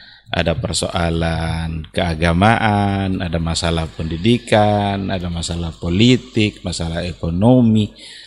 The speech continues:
Semua mengalami perubahan dan menimbulkan masalah, gitu.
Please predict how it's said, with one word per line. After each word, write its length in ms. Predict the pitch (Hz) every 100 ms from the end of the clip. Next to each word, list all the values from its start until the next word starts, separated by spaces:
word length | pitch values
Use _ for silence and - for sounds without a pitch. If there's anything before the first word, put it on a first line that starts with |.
| - _ _
Semua 720 | - 127 135 143 175 196 - - - _ _
mengalami 960 | 127 123 113 113 117 127 135 135 - - - - - - - - _ _ _
perubahan 880 | 113 104 98 92 90 220 247 - - - _ _ _ _ _ _
dan 240 | 117 143
menimbulkan 560 | 151 147 143 143 139 143
masalah, 640 | 143 135 143 147 95 78
gitu. 320 | 78 78 -